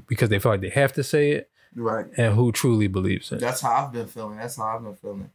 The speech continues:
Speaker 2: And it's, it's, it's like you're seeing the, the, the, we're seeing re-, like, like different,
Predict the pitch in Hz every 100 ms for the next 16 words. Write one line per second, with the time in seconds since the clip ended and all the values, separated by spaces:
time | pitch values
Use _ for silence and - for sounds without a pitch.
0 | _ _ - 117 117 - 120 117 - 127
1 | 135 123 117 - - 123 135 131 151 143
2 | 123 120 113 107 104 107 98 202 - -
3 | - - _ - 131 131 147 113 120 117
4 | 101 110 95 - 110 98 - - 135 131
5 | 131 120 113